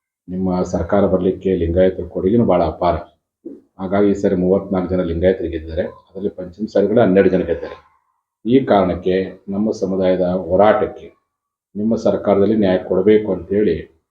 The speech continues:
ಎರಡು ಬಾರಿ ಅವರಿಗೆ ಆಗ್ರಹ ಮಾಡಿದ್ವಿ. ಸ್ವತಃ ಮುಖ್ಯಮಂತ್ರಿಗಳೇ ನಮ್ಮ ಹೋರಾಟಕ್ಕೆ ಮಾಡೋದು ಸುವರ್ಣ ವಿಧಾನಸೌಧಕ್ಕೆ ನಮ್ಮನ್ನು ಕರೆಸಿ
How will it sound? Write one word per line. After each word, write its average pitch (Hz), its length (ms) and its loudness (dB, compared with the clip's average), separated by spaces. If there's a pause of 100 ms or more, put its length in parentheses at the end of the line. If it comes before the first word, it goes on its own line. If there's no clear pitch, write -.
(420)
ಎರಡು 110 240 2
ಬಾರಿ 104 200 4
ಅವರಿಗೆ 95 260 2
ಆಗ್ರಹ 87 420 0
ಮಾಡಿದ್ವಿ. 85 380 -4 (840)
ಸ್ವತಃ 110 200 2
ಮುಖ್ಯಮಂತ್ರಿಗಳೇ 110 760 2
ನಮ್ಮ 107 180 0
ಹೋರಾಟಕ್ಕೆ 101 540 0
ಮಾಡೋದು 92 580 -6 (1000)
ಸುವರ್ಣ 107 300 4
ವಿಧಾನಸೌಧಕ್ಕೆ 92 720 0
ನಮ್ಮನ್ನು 90 280 -4
ಕರೆಸಿ 117 600 -6